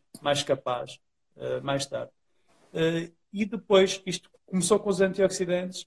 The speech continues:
mas depois chegou aos hidratos de carbono, não é? Nós hoje em dia vamos falar em periodização de hidratos de carbono.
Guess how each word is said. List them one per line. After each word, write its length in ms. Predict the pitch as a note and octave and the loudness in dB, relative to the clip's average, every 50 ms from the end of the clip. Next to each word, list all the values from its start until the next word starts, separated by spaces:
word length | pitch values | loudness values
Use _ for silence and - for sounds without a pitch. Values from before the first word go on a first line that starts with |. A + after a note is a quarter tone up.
| _ | _
mas 140 | - F3 E3+ | -10 -10 -10
depois 220 | - - F#3 F3 | 0 2 2 2
chegou 180 | F3 F3 F3 F3+ | 2 2 4 4
aos 140 | F3+ E3+ F3 | 6 6 6
hidratos 320 | F3+ E3+ E3 E3 D#3+ E3 | 2 2 2 0 -2 -2
de 60 | - | -2
carbono, 440 | - E3 D3 D3+ E3 D3+ C3+ C3 - _ _ | -2 -2 -2 0 -2 -2 -2 -4 -6 _ _
não 100 | C#3 C#3 | -10 -8
é? 40 | C#3 | -6
Nós 200 | C#3+ D#3+ D#3 F3 | -4 -2 0 2
hoje 200 | F3 D#3+ E3 E3 | 0 2 0 0
em 20 | |
dia 160 | D#3+ E3+ E3 D#3+ | 0 0 0 0
vamos 280 | D#3+ E3+ E3 E3 - | 0 0 -2 -2 -2
falar 460 | - D#3+ C#3+ C#3+ C#3 C#3+ D3+ D3+ - - _ _ _ _ _ _ _ _ _ _ _ _ _ _ - | -2 0 2 4 6 6 4 4 0 -8 _ _ _ _ _ _ _ _ _ _ _ _ _ _ -2
em 140 | D3 C#3 C#3 | 2 2 2
periodização 760 | C#3 - D3+ D#3 D3+ C#3+ D3+ C#3 C#3 C#3+ C#3 - A#2+ C#3 C#3+ | 2 0 -4 -4 -2 0 0 0 0 -2 -4 -2 -2 -2 -2
de 100 | C#3 C3+ | -2 -4
hidratos 280 | C3 C3+ C3+ C3 C3+ - | 0 2 0 0 0 -2
de 40 | |
carbono. 380 | - C#3 C3 B2+ B2+ B2 B2 B2+ | -6 -6 -6 -4 -6 -8 -8 -10